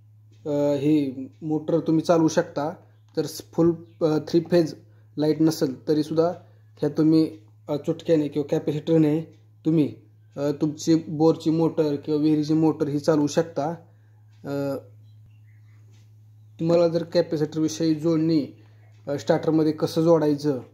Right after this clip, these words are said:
किंवा कशी मोटर चालू करायची, कुठल्या फ्यूजमध्ये कुठली वायर, हे दोन तुम्ही बघत आहात वायरी आहेत जोडलेल्या. ह्या तुम्ही वायरी, ह्या वायरी तुम्ही, अ, फ्यू-, फ्यूजमध्ये कसं जोडायच्या, अ, कुठल्या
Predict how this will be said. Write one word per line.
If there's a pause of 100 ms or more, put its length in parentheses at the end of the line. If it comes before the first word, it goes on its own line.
(340)
किंवा
कशी
मोटर
चालू
करायची, (300)
कुठल्या
फ्यूजमध्ये
कुठली
वायर,
हे
दोन
तुम्ही
बघत
आहात
वायरी
आहेत (640)
जोडलेल्या. (760)
ह्या
तुम्ही
वायरी, (1800)
ह्या
वायरी (400)
तुम्ही, (400)
अ, (480)
फ्यू-, (120)
फ्यूजमध्ये
कसं
जोडायच्या, (480)
अ,
कुठल्या